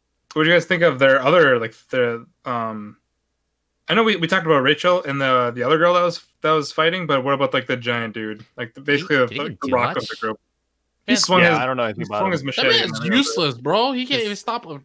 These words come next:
Speaker 3: Spandex lady.
Speaker 1: To be fair, the giant person is not on speed, and she's, like, has crazy
Speaker 2: But, like,
Speaker 1: speed.
Speaker 2: he didn't really do much during this episode, so I can't really say much about
Speaker 1: That's
Speaker 2: him.
Speaker 1: fair.
Speaker 3: All he did was
Speaker 1: I wanna know more,
Speaker 3: literally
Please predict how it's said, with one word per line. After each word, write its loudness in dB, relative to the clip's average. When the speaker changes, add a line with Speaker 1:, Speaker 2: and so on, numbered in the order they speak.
Speaker 3:
Spandex -4
lady. -8
Speaker 1:
To 2
be 8
fair, 4
the -6
giant 2
person 0
is -2
not 0
on -2
speed, -6
and -6
she's, -6
like, 0
has -6
crazy 2
Speaker 2:
But, -4
like, -4
Speaker 1:
speed. -8
Speaker 2:
he -14
didn't -14
really -14
do -10
much -10
during -10
this -14
episode, -14
so -12
I -14
can't -14
really -14
say -14
much -16
about -12
Speaker 1:
That's -10
Speaker 2:
him. -18
Speaker 1:
fair. -6
Speaker 3:
All 2
he 2
did 0
was -2
Speaker 1:
I 4
wanna 2
know 2
more, 0
Speaker 3:
literally 0